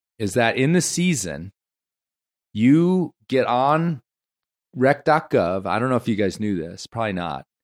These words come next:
And you pay ten dollars to get into a lottery for whatever sites are left for the t-, next two weeks. You can only do it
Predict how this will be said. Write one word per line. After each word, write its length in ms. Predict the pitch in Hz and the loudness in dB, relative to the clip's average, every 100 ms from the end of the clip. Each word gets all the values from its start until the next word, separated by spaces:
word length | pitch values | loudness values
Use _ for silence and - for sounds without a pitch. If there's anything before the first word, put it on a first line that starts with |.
| _ _ _ _ _ _ _ | _ _ _ _ _ _ _
And 420 | 120 120 113 110 | 0 2 2 0
you 540 | 104 113 139 160 156 - - | -2 0 2 2 0 -6 -4
pay 240 | 160 156 | 2 2
ten 380 | 123 - 151 180 | 0 -2 -2 2
dollars 760 | 165 160 139 82 98 - - - _ _ _ _ _ _ _ | 4 6 4 0 -8 -14 -14 -16 _ _ _ _ _ _ _
to 80 | 104 | -6
get 200 | 110 135 | 0 2
into 380 | 139 127 127 113 | 2 -2 0 2
a 40 | |
lottery 1000 | 98 101 110 151 208 123 85 78 95 117 _ _ _ _ _ _ _ _ | 2 0 4 6 4 2 -2 -6 -10 -14 _ _ _ _ _ _ _ _
for 120 | 120 | 0
whatever 460 | 110 117 120 147 165 | 4 4 4 4 2
sites 460 | - - 151 147 147 | 0 0 2 2 2
are 140 | 123 | 2
left 640 | 120 123 90 107 - - - _ _ | 2 0 -2 -6 -16 -20 -20 _ _
for 100 | - | -4
the 100 | 104 107 | -2 -2
t-, 160 | - - | -4 -6
next 300 | 113 127 123 | -2 -2 -4
two 180 | - 131 | -4 0
weeks. 280 | 110 98 - | 0 -2 -8
You 60 | 101 | -8
can 100 | 107 | -4
only 140 | 107 | -4
do 180 | 107 104 | 0 0
it 160 | 98 | -2